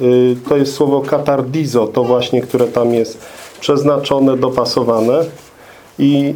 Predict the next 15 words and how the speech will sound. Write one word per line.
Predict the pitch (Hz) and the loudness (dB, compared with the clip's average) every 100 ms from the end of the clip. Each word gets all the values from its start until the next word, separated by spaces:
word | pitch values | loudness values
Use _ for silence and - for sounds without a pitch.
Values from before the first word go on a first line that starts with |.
| 135 | -2
na | 131 | -2
przykład | 131 165 160 143 | 0 -2 0 -2
ciekawe | 147 - 147 135 135 | -2 -2 0 0 2
miejsce | 131 139 139 139 127 | 2 0 -2 0 2
jest, | 127 127 127 - | 2 0 -4 0
y, | 123 117 | 0 2
w | |
Mateusza | 117 123 131 127 131 123 | -2 0 0 0 0 -2
cztery | 120 - 147 135 131 | -4 -4 -2 0 0
dwadzieścia | 120 120 123 123 131 | 0 0 -2 -2 0
jeden, | 127 131 113 110 | 2 2 0 0
gdy | 107 107 120 | -2 0 0
ono | 113 113 | 2 0
jest | 107 - | -2 -4
użyte. | 123 113 107 131 | -4 -4 -2 -2